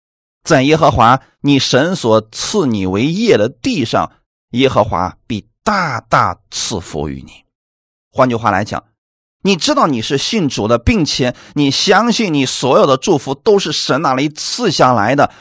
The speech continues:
如果你相信这一切，你就甘心乐意的赦免别人，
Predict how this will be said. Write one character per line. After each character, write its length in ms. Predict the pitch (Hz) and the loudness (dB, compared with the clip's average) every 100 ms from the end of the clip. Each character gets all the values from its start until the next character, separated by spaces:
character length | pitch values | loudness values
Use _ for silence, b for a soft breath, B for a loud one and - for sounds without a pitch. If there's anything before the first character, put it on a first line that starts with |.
| B 165 | B 2
如 180 | 208 | 4
果 160 | 202 202 | 6 4
你 320 | 196 160 - _ _ | 4 -2 -4 _ _
相 320 | - - 214 220 | -2 2 2 2
信 200 | 214 147 | 0 2
这 120 | 160 | 2
一 140 | 135 | 2
切， 340 | 131 - 113 b b | 0 0 -2 b b
你 140 | 160 | 0
就 220 | 160 180 127 | 4 4 4
甘 480 | - 214 185 180 | 2 2 4 2
心 400 | 175 - 160 156 - | -2 -2 -2 -2 2
乐 340 | 220 214 156 | 6 8 8
意 260 | 147 233 151 | 6 2 2
的 220 | 117 87 b _ _ | 2 0 b _ _
赦 460 | - - - 165 117 | -6 -2 4 4 4
免 240 | 110 92 | 0 -4
别 200 | 101 92 98 | -4 -4 -2
人， 220 | 78 | -4